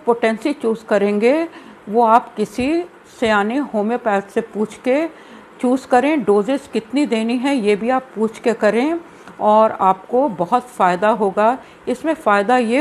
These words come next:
होगा कि जो, जिस frequency से, जिस, जिस तेज़ी से ये फिट्स आते हैं और जिस तरह का औरत react करती है, shout करती है,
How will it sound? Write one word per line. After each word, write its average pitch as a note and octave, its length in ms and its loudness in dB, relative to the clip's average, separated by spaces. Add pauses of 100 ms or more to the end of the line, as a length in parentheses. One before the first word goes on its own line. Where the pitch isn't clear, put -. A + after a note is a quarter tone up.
(120)
होगा G#3 420 2 (300)
कि C#4 100 0 (140)
जो, B3+ 320 2 (360)
जिस E4 320 -2
frequency C4 680 -2
से, G3 340 -2 (280)
जिस, E4 320 -2 (100)
जिस E4+ 300 -2 (140)
तेज़ी A3+ 380 2
से A3+ 220 -2 (380)
ये B3 160 0 (140)
फिट्स - 400 -4
आते F3+ 320 -2
हैं F#3+ 400 -2 (300)
और A3 180 2
जिस C#4 300 -2
तरह A#3 240 4 (140)
का B3 140 4
औरत G#3 540 -2
react G#3 400 -2
करती G3+ 280 -4
है, G#3+ 80 -2
shout A#3+ 500 -2
करती G3+ 420 -4
है, A3 240 0